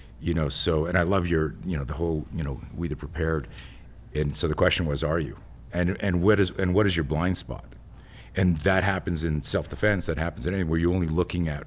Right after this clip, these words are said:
at, you know, you're like an incestuous point of view. If I only follow this guy, I only look at this guy. So what you guys are doing on top of all the other stuff is, is that you're truly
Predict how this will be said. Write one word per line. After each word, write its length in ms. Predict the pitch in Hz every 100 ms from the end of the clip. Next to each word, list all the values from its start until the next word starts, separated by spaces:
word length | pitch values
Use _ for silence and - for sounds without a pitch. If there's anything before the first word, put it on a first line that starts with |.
| -
at, 280 | 76 71 - - - - -
you 80 | -
know, 120 | 76
you're 300 | 76 78 71 - 73
like 200 | 78 76
an 60 |
incestuous 760 | 85 78 - 98 87 - 85 -
point 280 | - 82 76
of 40 |
view. 280 | 69 80 85
If 100 | 76
I 80 | 90
only 180 | 98
follow 240 | 87 85 76
this 200 | 80 -
guy, 140 | -
I 20 |
only 180 | 80 95
look 160 | 90 80
at 60 |
this 160 | 76 82
guy. 100 | 78
So 160 | 73 85
what 120 | 85
you 100 | 95
guys 180 | 101 82
are 60 |
doing 560 | 67 69 104 98 76 73 - - -
on 80 | 82
top 200 | 87 98
of 120 | 85
all 100 | 85
the 120 | 78
other 120 | 87 95
stuff 220 | - 73
is, 200 | 65 82
is 220 | - 76
that 140 | 78
you're 240 | 71 80 80 - - - -
truly 720 | - - 117 127 107 78 67